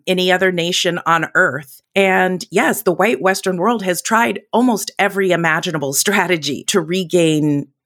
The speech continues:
control and authority over, um, Haiti, including, of course, and most famously, the United States military occupation, um, of Haiti during the early twentieth century. And yet each time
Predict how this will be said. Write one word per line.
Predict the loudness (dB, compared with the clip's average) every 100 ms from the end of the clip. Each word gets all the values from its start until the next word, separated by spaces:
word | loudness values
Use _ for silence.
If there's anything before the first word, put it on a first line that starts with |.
| _
control | -4 -2 0 0 0 -4 _ -4
and | 0
authority | 0 0 2 2 0 -2 -6 -12 -20 -4
over, | 0 0 2 2 2 0 -2
um, | -2 -2
Haiti, | -2 -2 -2 -2
including, | -4 0 2 2 2
of | 0 -2
course, | -2 0
and | 0
most | 0 0 0
famously, | 2 2 2 2 2 0 -8 0
the | 2
United | 4 2 -2
States | -2 -4 0
military | 2 2 2 0 0
occupation, | 0 -4 -6 0 2 2 -2 -10 -20 -20 -18 -6
um, | -2 0 0 0
of | -4
Haiti | 0 0 0 -2 -2
during | 0 2 0 -2 -2
the | -2
early | 0 0
twentieth | 0 -2 -2 0 0
century. | 0 2 2 -2 -4 -8 -18 -20 -16 -2
And | 2
yet | 2 0
each | -2 -2 -2
time | 0 2 2 0 -2